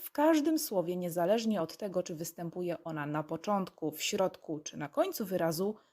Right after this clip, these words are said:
wymówimy zawsze. W akcencie brytyjskim natomiast R na końcu słowa w wymowie pominiemy.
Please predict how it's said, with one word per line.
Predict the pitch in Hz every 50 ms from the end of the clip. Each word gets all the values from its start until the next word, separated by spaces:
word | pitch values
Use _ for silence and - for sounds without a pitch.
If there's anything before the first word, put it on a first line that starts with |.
| _ -
wymówimy | 180 190 302 320 269 214 127 - 151 147 147 147
zawsze. | 147 143 147 185 185 - - - - - - - _ _ _ _ _ _ -
W | 180 156
akcencie | 170 170 - - - 294 359 - - 247
brytyjskim | 196 175 165 160 - - 320 370 370 - - - 220
natomiast | 196 175 170 170 - 180 165 156 156 - - - -
R | 226 220 196
na | 185 165 151 147
końcu | - - 370 453 370 - 349
słowa | 302 - 226 190 185 175 202 214 240 254 -
w | 185 180 185 196 202
wymowie | 269 320 233 170 151 139 175 180
pominiemy. | 180 - 202 220 220 220 220 214 175 139 113